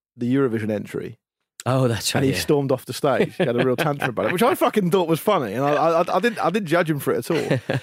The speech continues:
Speaker 2: <laughs>
Speaker 1: But anyway, listen, apparently he's coming in to do Jack Show at some point, so,
Speaker 2: Oh,
Speaker 1: uh,
Speaker 2: lovely.
Speaker 1: hopefully I can meet him. That'd be really nice.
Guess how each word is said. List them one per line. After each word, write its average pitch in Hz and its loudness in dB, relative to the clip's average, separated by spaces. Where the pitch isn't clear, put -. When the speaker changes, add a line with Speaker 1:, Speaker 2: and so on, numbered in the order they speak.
Speaker 2:
<laughs> 123 -4
Speaker 1:
But 190 2
anyway, 190 4
listen, 160 0
apparently 160 0
he's 135 -4
coming 139 0
in 117 -2
to - -8
do 120 0
Jack 123 -2
Show 101 -4
at - -4
some 87 -6
point, 98 -8
so, - -8
Speaker 2:
Oh, 175 2
Speaker 1:
uh, 143 4
Speaker 2:
lovely. 135 2
Speaker 1:
hopefully 113 -2
I 107 -4
can 110 -6
meet 135 -2
him. 90 -6
That'd 123 -4
be 117 0
really 117 -2
nice. 85 -8